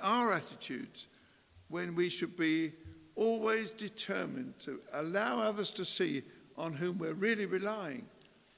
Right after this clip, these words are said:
which is our God. We're accountable to God, our Father. We've committed ourselves to the Lord Jesus, and we need to keep in step with the Holy Spirit.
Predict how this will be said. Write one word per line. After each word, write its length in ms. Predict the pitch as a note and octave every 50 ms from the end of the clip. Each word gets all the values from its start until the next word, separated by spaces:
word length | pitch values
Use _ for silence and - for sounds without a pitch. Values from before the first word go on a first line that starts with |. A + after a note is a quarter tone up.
| - - _ _ _ _ _ _ _ _
which 220 | - C#3+ C#3+ - -
is 300 | C3+ C3 B2+ B2 - - - - - - - - - - A#2+
our 200 | A#2+ A#2+ A#2+ B2
God. 400 | A#2+ C3 B2 A#2+ A2+ A2 A2 A2 - - - _ _ _ _ _ _ _ _ _ _ _ _ _ _ _ _ _ _ _ _ _ _ -
We're 220 | - F3 F3 F3+
accountable 640 | F#3 F3+ - F#3+ A#3+ A#3+ A3+ G#3+ - E3+ C#3+ C#3+ C#3
to 120 | B2 C3 B2
God, 320 | C3 D3 C#3 D3 E3 E3+ E3 - - - - - - - - - - _ -
our 180 | D3 D3 D#3 D#3
Father. 540 | - - D#3 C#3+ C3+ B2+ A#2+ A2 G#2 A2 - - -
We've 280 | D3+ E3+ F3+ F3 - -
committed 480 | - C#4 D4+ D#4 A3 A3 A3+ A3+ G3
ourselves 640 | G#3+ G3+ G#3 G3 - - - A3 A3 G#3 F#3 D#3+ C#3+
to 140 | - F3+ F3
the 100 | E3 E3
Lord 320 | F3 F3 F3 F3 E3 E3+
Jesus, 580 | - F3+ F3 D3 A#2 B2 G#2 - - - - - - - - - - _ _ _ _ _ _ _ _ _ _ _ _ _ _ _ _ -
and 160 | D#3 E3 D#3
we 100 | D#3 D#3+
need 260 | D#3+ D#3+ D#3 D3+ - -
to 60 | D3
keep 280 | - - D#3 D3+ D3+
in 120 | D#3 C#3+ C3+
step 500 | - - - - E3 C3+ - - - - - - - - - - _ - - _ _ _ _ _ -
with 160 | - D3+ - -
the 60 | C#3
Holy 300 | A#2 C#3 C#3 C3+ B2+ C3
Spirit. 560 | - - - D3+ C3+ B2 A2+ G#2 - - -